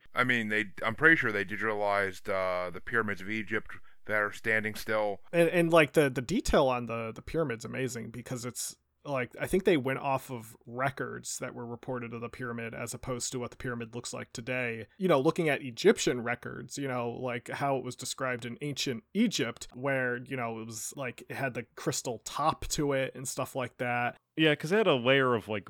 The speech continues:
Speaker 3: uh, limestone
Speaker 2: Yeah,
Speaker 3: over
Speaker 2: yeah.
Speaker 3: the, the, it, which is eroded away.
Speaker 1: And I know they did actually, like, 'cause all the pyramids have secret passages you have to go into to get, like, collectibles and stuff, or to go face Egyptian creatures. I know that they definitely researched, like,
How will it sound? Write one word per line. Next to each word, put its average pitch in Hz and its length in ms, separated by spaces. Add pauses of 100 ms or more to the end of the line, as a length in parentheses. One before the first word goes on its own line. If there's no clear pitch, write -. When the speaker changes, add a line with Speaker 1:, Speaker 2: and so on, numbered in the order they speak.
Speaker 3:
uh, 98 240
limestone 95 720
Speaker 2:
Yeah, 143 320
Speaker 3:
over 98 200
Speaker 2:
yeah. 120 240 (200)
Speaker 3:
the, 95 100
the, 110 260
it, - 120
which 117 160
is 107 100
eroded 98 440
away. 92 280 (720)
Speaker 1:
And 131 140
I 131 60
know 139 160
they 139 180
did 135 220
actually, 113 460
like, 104 220
'cause 107 200 (140)
all 143 160
the 123 80
pyramids 120 400
have 107 240 (160)
secret 107 280
passages 113 580
you 107 40
have 101 60
to 104 80
go 104 240
into 101 300
to 95 100
get, 98 260
like, 90 200
collectibles 98 520
and 101 120
stuff, 101 340
or 107 160
to 104 80
go 95 320
face 95 500
Egyptian 92 640
creatures. 104 500
I 127 220
know 120 380
that 104 240
they 98 180
definitely 98 720
researched, 104 760
like, 92 160